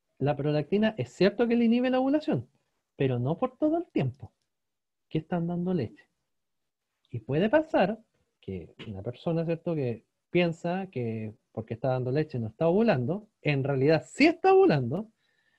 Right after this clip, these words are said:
no toma precauciones y,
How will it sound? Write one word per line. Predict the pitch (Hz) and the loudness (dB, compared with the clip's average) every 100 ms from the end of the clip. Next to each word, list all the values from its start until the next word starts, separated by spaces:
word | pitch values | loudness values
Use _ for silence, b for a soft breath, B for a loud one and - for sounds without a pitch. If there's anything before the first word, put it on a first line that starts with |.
| _ - | _ -6
no | 135 175 208 | 0 2 2
toma | 214 226 | 2 2
precauciones | 220 214 214 220 - 214 151 220 _ _ _ _ _ _ _ _ _ _ _ | 2 0 0 0 2 2 2 -4 _ _ _ _ _ _ _ _ _ _ _
y, | 180 240 311 | 0 2 2